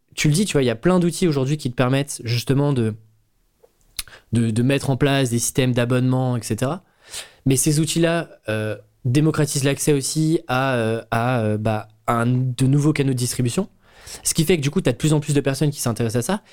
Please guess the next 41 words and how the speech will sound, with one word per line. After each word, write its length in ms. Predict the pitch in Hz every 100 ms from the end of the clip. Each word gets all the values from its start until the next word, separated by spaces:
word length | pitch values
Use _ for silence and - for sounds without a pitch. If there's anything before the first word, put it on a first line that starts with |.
| -
Et 60 |
donc, 200 | 160 208
t-, 100 | - - _ _ -
intrinsèquement, 480 | 147 143 135 147 196
t'as 160 | 190 120
aussi 200 | 123 156
beaucoup 280 | 180 185
plus 200 | 160 202
de 80 | 143
contenu 360 | 131 147 151 139
gratuit 400 | 123 139 135 226
qui 100 | -
est 60 |
disponible 500 | 135 147 - 175 214 -
sur 160 | - 135
les 100 | 131
mêmes 160 | 160
sujets. 320 | 156 143 127 - _ - - - - -
Et 60 |
du 80 | 135
coup, 100 | -
je 60 | 226
trouve 120 | 190
que 120 | 151
c'est 160 | - 135 135
presque 320 | - 190 -
plus 220 | - -
compliqué 400 | 214 180 170 175
maintenant 380 | 151 156 170 160
qu'avant 380 | 147 127 180 - _ _ _ 135
de 80 |
te 100 | 127
dire, « 300 | 139 139 202 151
Ok, 140 | 143
maintenant, 420 | 185 131 - 190
mon 200 | 175 135
produit, 340 | - - 156 165
il 60 |
va 80 | 131
être 120 | 123
payant. 320 | 139 143 202